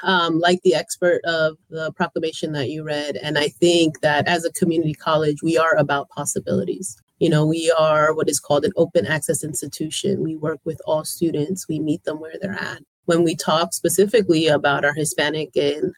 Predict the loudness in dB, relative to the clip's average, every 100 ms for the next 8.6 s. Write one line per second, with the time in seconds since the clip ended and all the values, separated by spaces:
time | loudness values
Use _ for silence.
0 | _ -2 2 6 6 6 2 4 4 2
1 | -4 -4 -2 0 0 2 2 0 -4 -4
2 | -2 -4 -2 -2 -2 -6 -10 -4 2 4
3 | 2 -2 -2 2 2 0 -2 -2 0 -2
4 | -4 -4 -4 -6 -8 -6 -6 -6 -8 -12
5 | _ -4 -2 -2 -2 -2 -2 -6 -6 0
6 | 0 0 -4 -4 -2 -2 -2 -4 -2 -2
7 | -2 -2 -4 -6 -4 -4 -2 -2 -2 -4
8 | -4 -2 -2 -6 -8 -8